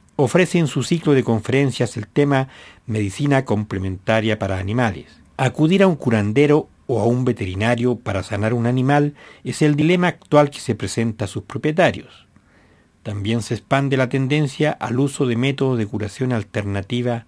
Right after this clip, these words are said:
para estos animales. La Academia de Medicina Naturista para Animales en la zona montañosa de Zúrich ofrece la carrera de homeopatía veterinaria a sus alumnos. Se pueden asistir a los cursos o seguirlos a distancia.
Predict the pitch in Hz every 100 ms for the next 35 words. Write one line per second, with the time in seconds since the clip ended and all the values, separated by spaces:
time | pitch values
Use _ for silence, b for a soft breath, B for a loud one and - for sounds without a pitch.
0 | - 117 110 110 - 110 - 147 175 -
1 | - - _ _ _ - 127 147 131 120
2 | 170 185 143 117 110 107 104 - 143 135
3 | 120 104 113 123 123 - 107 98 98 95
4 | 95 113 120 104 98 131 110 104 127 120
5 | 104 98 98 101 98 107 - 101 95 -
6 | 165 151 - - B B B B B 151
7 | - 196 - 175 127 123 131 151 135 123
8 | 117 107 107 107 147 135 117 104 101 117
9 | 117 113 117 - 190 175 98 - - -
10 | b b - 107 117 120 117 - - 139
11 | 127 110 - 160 156 - 151 - 107 -
12 | 98 107 107 104 113 127 - 190 127 -
13 | -